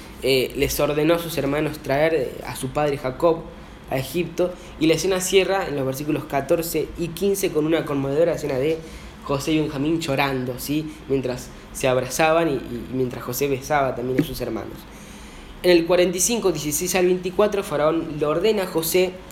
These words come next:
que enviara a sus hermanos para que busque a Jacob, ¿sí? A su padre, eh, y Faraón le prometió a José esto en el versículo veinte:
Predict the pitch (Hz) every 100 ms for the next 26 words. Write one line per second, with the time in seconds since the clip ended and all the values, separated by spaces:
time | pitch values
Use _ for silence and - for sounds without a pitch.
0 | - 143 143 175 185 - - 143 165 170
1 | 151 143 135 143 147 160 151 135 - 202
2 | 185 185 - - - 147 135 135 196 170
3 | 196 - - - - - - - 151 151
4 | 175 151 175 196 214 175 170 165 165 202
5 | 185 180 196 208 - 170 - 131 123 127
6 | 156 156 147 143 127